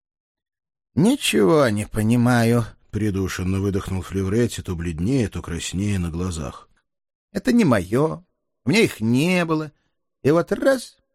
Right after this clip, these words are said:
и есть». «Как вчера в почтовом ящике? И какое это по счету капиталовложение в твой карман?» «Ирджин, вот хоть режь меня, ничего не понимаю, оно вот появляется и все, уже второй раз».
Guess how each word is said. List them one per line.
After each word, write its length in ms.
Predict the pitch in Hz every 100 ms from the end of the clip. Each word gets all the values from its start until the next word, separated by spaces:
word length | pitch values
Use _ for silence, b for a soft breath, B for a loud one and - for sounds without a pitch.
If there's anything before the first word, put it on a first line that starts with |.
| _ _
и 80 | 120
есть». 800 | 113 113 104 156 196 - _ _ _ _ _ _ _ _ _ _ _ _ _ _ _
«Как 180 | 110 113
вчера 340 | - 120 131
в 80 | 127
почтовом 440 | 127 117 - 131 127
ящике? 580 | 143 190 143 107 90 - _ _ _ _ _ _ _ _ _ _ _
И 100 | 113
какое 360 | 139 214 214
это 140 | 190 151
по 180 | 147
счету 380 | 131 - 175 147
капиталовложение 920 | 127 117 143 143 120 117 104 147 131 104
в 80 |
твой 240 | - 104 147
карман?» 720 | - 98 87 90 98 123 131 - _ _ _ _ _ _ _ _ _ _ _
«Ирджин, 380 | 107 87 104 113
вот 140 | 131
хоть 220 | - 151
режь 280 | 185 190 -
меня, 160 | 113 101
ничего 340 | 127 151 175
не 140 | 208
понимаю, 440 | 202 220 208 117 104
оно 100 | 143
вот 140 | 151
появляется 640 | - 196 175 233 247 208 269
и 100 | 254
все, 200 | - 131
уже 160 | 120
второй 280 | - 233 123
раз». 560 | 208 139 95 - -